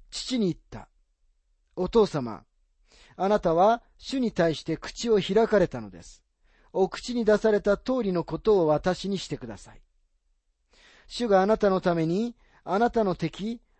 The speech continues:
アモン人に復讐なさったのですから。」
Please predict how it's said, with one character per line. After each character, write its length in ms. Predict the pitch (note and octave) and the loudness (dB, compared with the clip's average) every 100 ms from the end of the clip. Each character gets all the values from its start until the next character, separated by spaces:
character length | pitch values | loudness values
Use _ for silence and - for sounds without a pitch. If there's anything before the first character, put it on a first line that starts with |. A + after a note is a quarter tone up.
| - | -8
ア 180 | D#3+ F#3+ | -2 0
モ 140 | C4 | 2
ン 100 | A#3+ | 0
人 200 | F3+ F3+ | -2 -2
に 120 | D#3+ | -2
復 260 | C#3+ - - | -4 -10 -14
讐 280 | - A3+ G3+ | -8 -2 0
な 120 | F3 | 2
さ 140 | G3+ | 0
っ 100 | F#3+ | -2
た 140 | - D#3 | -4 -4
の 80 | |
で 100 | B2 | -4
す 100 | A2+ | -10
か 120 | - | -16
ら。」 120 | - | -20